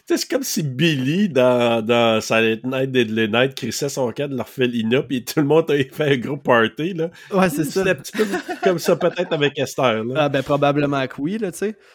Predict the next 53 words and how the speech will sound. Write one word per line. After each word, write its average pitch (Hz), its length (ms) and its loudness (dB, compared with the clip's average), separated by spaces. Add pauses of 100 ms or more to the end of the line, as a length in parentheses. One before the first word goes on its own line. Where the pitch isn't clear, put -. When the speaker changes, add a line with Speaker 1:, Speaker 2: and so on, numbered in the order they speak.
(360)
Speaker 2:
Fait 139 180 -2
que - 140 -12
là, 190 80 2
euh, 135 440 0
c'est 147 120 -8
ça. 117 100 -8
Ils 117 80 -8
sont 165 140 -8
sur 190 120 -6
le 180 60 -6
trajet 170 340 0
du 165 120 -4
retour 160 320 0
à - 20 2
la 143 140 2
maison. 131 520 -2
Là, 156 200 0
Esther, 151 320 -2
on, 147 160 0
on 123 260 -4
voit 147 160 0
qu'elle, 143 140 0 (680)
elle 120 80 -12
se - 80 -18
pratique 156 420 -6
à 143 80 -2
parler 135 320 -4
en 131 140 -6
signe 139 420 -8
parce - 200 -10
que, 104 320 -8
évidemment, 120 460 -6
elle 123 80 -6
a - 20 -8
une 117 120 -12
sœur 131 360 -6
désormais 123 440 -8
qui, - 360 -16
qui, - 280 -18 (280)
qui 127 140 -6
est - 20 -6
sourde 127 240 -10
et 127 40 -6
muette. 123 340 -8
Fait 117 120 -10
qu'il - 100 -20
faut 139 120 -10
qu'elle 131 180 -4
apprenne 143 260 -4
le 131 60 -4
langage 127 340 -4
des 123 140 -6
signes. 214 300 -10